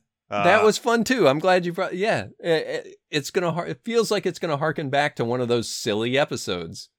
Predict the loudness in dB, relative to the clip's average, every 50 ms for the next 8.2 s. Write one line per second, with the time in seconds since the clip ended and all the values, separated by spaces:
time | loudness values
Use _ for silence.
0 | _ _ -4 -2 -2 -2 -4 -6 -14 -18 -20 _ _ -20 -16 -8 -4 -4 -2 -2
1 | 0 0 0 2 0 -2 -2 -2 -4 -2 0 2 2 2 0 0 -4 -4 -2 -2
2 | -4 -4 -8 -10 -6 -4 -2 -2 -2 -2 -4 -6 -8 -10 -6 -2 0 2 2 0
3 | -2 _ _ -16 -10 -8 -8 -6 -4 -6 -6 -4 -4 -6 -6 -6 -6 -6 -6 -6
4 | -8 -6 -4 -4 -2 -2 -2 -4 -6 -10 _ _ _ _ _ _ _ _ _ _
5 | _ _ _ _ _ _ -10 -6 -4 -4 -2 -2 -4 -4 -4 -6 -4 -2 0 -2
6 | -2 -2 -4 -4 -4 -4 -4 -6 -10 -18 _ _ _ -12 -12 -10 -10 -12 _ -8
7 | -6 -4 -4 -2 0 0 0 0 0 2 4 4 4 4 4 2 2 2 2 2
8 | 2 0 -2 -4